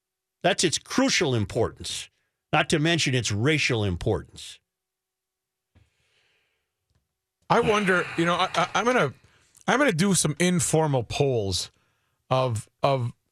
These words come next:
Speaker 2: African American people and saying, and, and asking about that.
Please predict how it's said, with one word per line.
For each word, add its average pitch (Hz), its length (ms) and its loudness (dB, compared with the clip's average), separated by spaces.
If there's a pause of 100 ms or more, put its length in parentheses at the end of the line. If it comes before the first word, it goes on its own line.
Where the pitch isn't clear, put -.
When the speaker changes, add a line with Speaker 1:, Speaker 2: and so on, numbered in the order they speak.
Speaker 2:
African 165 480 2
American 131 440 0
people 127 360 -2
and 107 100 -2
saying, 131 460 0
and, - 140 -4
and - 160 -6
asking 233 360 2
about 113 300 -2
that. 107 180 -4